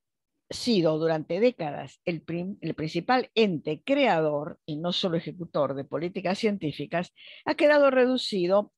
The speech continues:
a un mero ejecutor, incluso sin fondos propios para encarar investigaciones de gran porte. El mismo destino han corrido el Consejo de Investigaciones de México y el de Brasil. O sea,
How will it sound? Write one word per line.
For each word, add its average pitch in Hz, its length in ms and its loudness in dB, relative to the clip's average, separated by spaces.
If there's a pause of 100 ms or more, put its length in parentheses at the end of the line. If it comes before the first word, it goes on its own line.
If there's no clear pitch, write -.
a 202 220 2
un 226 260 0
mero 247 240 2
ejecutor, 208 640 -2
incluso 202 500 -4
sin 165 220 -6
fondos 190 300 0
propios 185 440 0
para 165 200 -2
encarar 170 500 0
investigaciones 165 760 -4
de 175 80 -4
gran 135 260 -6
porte. - 500 -14 (320)
El 202 400 0
mismo 226 640 4
destino 214 800 0
han 185 320 -2
corrido 202 800 0
el 151 400 -4
Consejo 175 340 -4
de 165 60 -2
Investigaciones 160 840 -4
de 160 140 -2
México 202 560 -2 (240)
y 165 160 2
el 156 100 4
de 147 140 -2
Brasil. - 680 -10
O 160 80 -6
sea, 175 340 -2